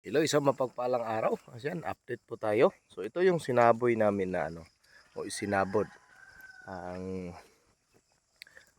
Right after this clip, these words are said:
similya ng pichay. Eh, binayayaan kami na ang dami po talagang sumibol. Halos lahat po ng buto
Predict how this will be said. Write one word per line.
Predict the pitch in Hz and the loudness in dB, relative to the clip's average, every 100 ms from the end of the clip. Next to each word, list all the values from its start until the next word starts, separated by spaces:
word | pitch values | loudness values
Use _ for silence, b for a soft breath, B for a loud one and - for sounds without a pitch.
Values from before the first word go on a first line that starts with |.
| _ | _
similya | - 110 110 113 110 | -8 0 2 4 4
ng | 104 92 | 2 -4
pichay. | 92 - 107 98 87 - _ _ _ _ _ _ _ _ | -12 -10 -6 -6 -8 -16 _ _ _ _ _ _ _ _
Eh, | 95 92 92 90 90 B B B B _ _ b b - | -10 -8 -6 -6 -8 B B B B _ _ b b -10
binayayaan | 113 120 127 139 139 127 131 127 | -2 4 8 10 12 10 8 6
kami | 117 117 104 | 2 2 2
na | 101 | 2
ang | |
dami | 110 120 127 120 | 6 6 6 0
po | 110 | -4
talagang | 120 117 110 | -2 -2 -2
sumibol. | 107 - 110 107 104 117 92 | -4 -4 -2 0 2 0 2
Halos | 87 139 160 - | 4 6 4 2
lahat | 135 151 - | 2 0 -2
po | 160 | -4
ng | 110 117 | -4 -4
buto | 113 - 151 | -8 -2 -2